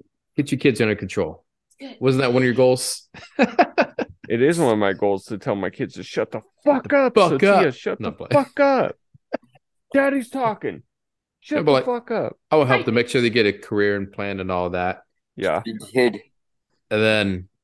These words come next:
Speaker 1: personal goals, I wanna make sure this podcast takes off, so we just have this for fun, but some income with it. That'd be cool. And maybe a taco stand. Maybe.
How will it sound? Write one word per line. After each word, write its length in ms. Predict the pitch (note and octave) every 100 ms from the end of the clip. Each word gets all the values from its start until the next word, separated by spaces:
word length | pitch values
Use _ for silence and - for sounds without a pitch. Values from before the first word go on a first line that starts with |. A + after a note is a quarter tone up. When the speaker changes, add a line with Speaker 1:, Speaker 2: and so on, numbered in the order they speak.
| -
Speaker 1:
personal 380 | D#3 D#3 D3+ G#2+
goals, 480 | G2+ G2 F#2 - - -
I 120 | F#2+
wanna 420 | A2 A2+ G2+ F2 _
make 200 | G#2+ A2
sure 120 | - G#2
this 180 | G#2
podcast 520 | - G2 G2 G2 F#2 -
takes 280 | F2+ F2
off, 260 | F2+ F#2 F#2
so 360 | G2+ F2 E2 _ _ _ _ _
we 240 | G2 G2 F#2+ _ _ - - _ _ _ _ _
just 220 | - A2
have 200 | G#2 G2+
this 200 | F#2 G#2
for 160 | - G2+
fun, 400 | - G2 G2 A2
but 260 | G#2 F2+ -
some 200 | G2+ F#2+
income 340 | G#2 G#2+ F#2+
with 200 | F#2 -
it. 200 | G2 A2 - - _ _
That'd 200 | F#2 F#2+ -
be 0 |
cool. 340 | F#2 F#2 G2 _ _ _ _ _ _ _ _ _
And 240 | G2 G2 G2+
maybe 260 | C3 D#3
a 60 | C#3+
taco 400 | - C3 C3 A2
stand. 480 | - - - - - _ _
Maybe. 500 | A2+ A#2 G#2+ - -